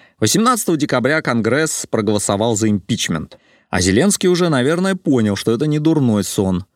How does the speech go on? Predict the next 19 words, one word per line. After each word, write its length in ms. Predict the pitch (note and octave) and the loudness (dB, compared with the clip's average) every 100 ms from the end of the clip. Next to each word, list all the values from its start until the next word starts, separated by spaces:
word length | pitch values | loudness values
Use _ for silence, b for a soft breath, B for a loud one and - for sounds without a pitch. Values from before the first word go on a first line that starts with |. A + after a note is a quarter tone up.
| _ | _
Наглаживает 720 | B2 A2 G2+ G#2+ F#2+ F#2 F#2+ | -2 0 0 0 0 -2 -2
галстук, 680 | E2+ G#2 D3+ - F3 - - | 0 0 0 -2 -4 -4 -8
готовясь 480 | - G#2 A#2 A#2 A2+ | -2 -2 0 0 0
предстать 600 | - - - B2 C#3 - b | -4 -4 -2 -2 -2 -4 b
в 80 | - | -8
качестве 420 | - A#2+ C3 - | -2 -2 -2 -2
свидетеля – 800 | B2 - C3+ A#2 G#2 - F#2 F#2 - b b | -2 0 -2 0 0 0 -2 -2 -4 b b
и 60 | - | -6
проклинает 640 | G#2 G#2 A2 G2+ G#2 A#2 | -2 0 2 2 2 0
судьбу, 560 | - D3+ D#3+ C#3 F#2 D#2 | 0 -2 0 0 0 -2
которая 340 | - F#2+ G2+ F#2 | -4 0 0 0
подложила 560 | F2+ F#2+ F2 G2 F3 | 0 0 0 0 2
ему 180 | D3+ A#2+ | 2 0
такую 480 | G2+ G2 - F#3+ F3 | -2 -4 -2 0 0
свинью 500 | - B2 B2+ A#2 A#2 | 0 0 0 0 0
в 80 | F#2 | -2
цветах 460 | - F#2+ - A#2+ | -2 -2 0 -2
американского 680 | G2+ G2 - G2+ G2+ - G2 | 0 0 0 -2 -2 0 0
флага. 580 | F2 - F#2 E2+ D#2+ - | 0 0 0 2 0 -4